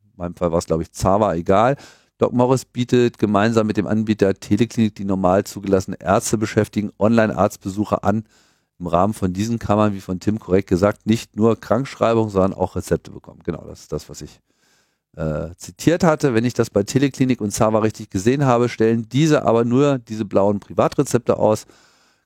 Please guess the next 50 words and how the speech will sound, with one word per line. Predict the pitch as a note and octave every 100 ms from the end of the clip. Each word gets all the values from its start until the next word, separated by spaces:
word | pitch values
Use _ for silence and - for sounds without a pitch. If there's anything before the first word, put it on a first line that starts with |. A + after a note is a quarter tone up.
| -
Genau, | F2
die | F#2
müssen | E2 D#2+
selber | D#2 D#2
bezahlt | D#2+ - D2+ C#2+
werden, | A#1+
et | -
cetera. | F#2+ D#2
Das | D2
haben | - G1+
wir | -
eben | B2 F3
schon. | G#3 F#3+ G3+ G#3+ _ _ _ - _ _
Und | - D#3+
an | E3
dieser | D3 C#3
Stelle | C3+ C3+
kommen | C3+ A#2+
die | A2
stationären | G#2+ - G2 G2+ G2
Apotheken | F2+ G2 G#2 G2+
zum | - D#2
ersten | F#2+ -
Mal | F2
potenziell | F#2 E2+ - C2
ins | D2
Spiel. | - B2+ C3
Teleklinik | A2+ G#2+ - G2 F#2
spricht | - F#2+ -
auf | -
der | - E2+
Webseite | F2+ F2 E2+
davon, | F2+ - E2+ - _ _ _ _
dass | D#2+ -
deren | - G#2 A#2+ A2+
Ärztinnen | - G#2 G#2+ G#2+ G#2 G#2 G#2 -
die | F#2 F#2 F#2 - _ _ _
Rezepte | F2 - G#2+ G2 G2
per | G2+ F#2
qualifizierter | - F#2+ F#2 - - F#2
elektronischer | C2+ F2 - F2 D#2+
Signatur | D2 C#2+ D#2+ - D#3+
signieren | C3+ B2 A#2+ A#2 G#2
und | F2 -
diese | G2 F#2+
dann | E2 D2+
an | D#2
normale | C#2+ C#2+ E2
Apotheken | A1+ - - -
und | E2